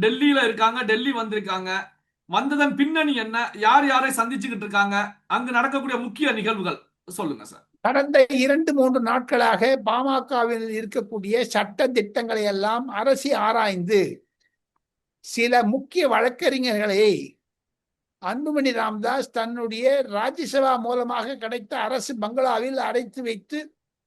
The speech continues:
Speaker 2: பேசி வருகிறார். கூடிய விரைவில் எலெக்ஷன் கமிஷனுக்கு இன்றோ அல்லது நாளையோ, புதன்கிழமை, ஆ, ஜூலை இரண்டு, வியாழக்கிழமை மூலை-, ஜூலை மூன்று தேதிகளில்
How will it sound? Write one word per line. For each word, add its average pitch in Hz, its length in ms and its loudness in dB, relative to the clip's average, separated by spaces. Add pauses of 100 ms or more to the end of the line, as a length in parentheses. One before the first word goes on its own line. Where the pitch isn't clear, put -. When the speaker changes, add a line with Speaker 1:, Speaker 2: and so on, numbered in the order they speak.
(160)
Speaker 2:
பேசி 262 300 2
வருகிறார். 226 560 -2 (380)
கூடிய 254 420 -2
விரைவில் 226 500 -2 (480)
எலெக்ஷன் 294 540 0
கமிஷனுக்கு 254 760 -4 (220)
இன்றோ 247 520 2
அல்லது 226 300 0
நாளையோ, 202 360 0
புதன்கிழமை, 233 720 -2 (440)
ஆ, 175 300 -2
ஜூலை 254 380 0
இரண்டு, 226 360 -4 (720)
வியாழக்கிழமை 233 840 -2 (120)
மூலை-, 254 380 -2 (140)
ஜூலை 262 340 -6
மூன்று 262 400 -4
தேதிகளில் 240 600 -4